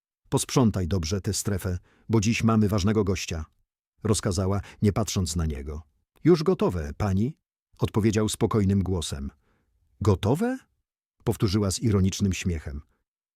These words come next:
„Wątpię, żeby ktoś taki jak ty wiedział, kiedy coś jest gotowe”.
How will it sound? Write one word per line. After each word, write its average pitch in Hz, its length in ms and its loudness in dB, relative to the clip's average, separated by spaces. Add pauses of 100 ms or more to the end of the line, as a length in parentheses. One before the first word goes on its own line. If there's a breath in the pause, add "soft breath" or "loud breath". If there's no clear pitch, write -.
(260)
„Wątpię, 139 380 4
żeby 113 180 6
ktoś 110 200 0
taki 135 240 0
jak 120 140 2
ty 143 140 2
wiedział, 120 340 4
kiedy 110 220 0
coś 107 200 0
jest 110 160 0
gotowe”. 104 460 0